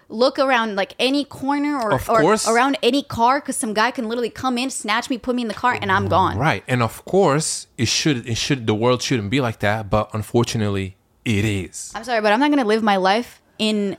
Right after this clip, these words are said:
Speaker 1: in accordance to how it should be versus how it is,
Speaker 2: It's
Speaker 1: 'cause
Speaker 2: bet-
Speaker 1: I'm gonna end up dead.
Speaker 2: Yeah, be, it's, it's better be s-, being safe than sorry, right? So I'll, I'm j-, I just wanna say my example, right? So me, as a black man,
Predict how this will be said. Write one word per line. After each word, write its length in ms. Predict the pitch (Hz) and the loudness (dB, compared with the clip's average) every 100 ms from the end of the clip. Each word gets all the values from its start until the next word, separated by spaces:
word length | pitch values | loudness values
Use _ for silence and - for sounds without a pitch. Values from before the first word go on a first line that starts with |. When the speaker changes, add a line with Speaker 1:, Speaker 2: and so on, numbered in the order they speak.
| - | -4
Speaker 1:
in 200 | 202 196 | -2 -2
accordance 540 | - - 226 226 - | -4 -2 0 0 -4
to 360 | - 226 196 180 | -2 0 0 0
how 280 | - 214 196 | 0 2 2
it 80 | |
should 500 | 190 - - 285 226 196 | 0 -2 0 0 0 -4
be 280 | 226 220 | -4 -4
versus 340 | 185 208 220 - | -4 -4 -4 -2
how 220 | 226 208 | 2 4
it 100 | 208 | 4
is, 300 | 269 202 165 | 4 2 2
Speaker 2:
It's 120 | 143 | 2
Speaker 1:
'cause 80 | 233 | 2
Speaker 2:
bet- 100 | - | 2
Speaker 1:
I'm 80 | 320 | 2
gonna 180 | 605 480 | 0 0
end 180 | 277 247 | 0 0
up 140 | 196 | 0
dead. 200 | 185 - - | 0 -2 -6
Speaker 2:
Yeah, 240 | - 110 95 | -2 -2 -2
be, 520 | 98 127 147 151 151 _ - | -2 0 2 0 -2 _ -4
it's, 260 | - - - | -4 -4 -6
it's 180 | 127 123 | -8 0
better 240 | 135 151 | 2 2
be 220 | 131 127 | 0 -2
s-, 140 | 117 - - | -2 -8 -8
being 200 | 120 123 | -4 -2
safe 380 | 110 - 110 107 | -2 0 0 0
than 140 | 101 95 | -2 -2
sorry, 320 | - 92 85 | 2 2 4
right? 220 | 92 95 | 2 0
So 260 | - 107 95 - _ | 2 0 0 -6 _
I'll, 260 | 101 113 - | -2 0 0
I'm 100 | 117 | -4
j-, 80 | 110 | -4
I 60 | 117 | -2
just 200 | 110 - | -2 0
wanna 120 | 117 | 0
say 280 | 95 110 101 | 0 2 2
my 160 | 95 95 | 2 0
example, 400 | 85 90 87 87 | 0 -4 -4 -2
right? 260 | 90 135 | -2 -2
So 360 | 120 - 95 87 - - _ - - - _ - _ - | -4 0 0 0 -8 -20 _ -20 -20 -20 _ -20 _ -2
me, 320 | 113 95 92 | 0 0 0
as 160 | 104 113 | -2 -2
a 40 | 123 | -2
black 320 | 101 90 - | -2 -2 -4
man, 240 | 87 87 | -4 -4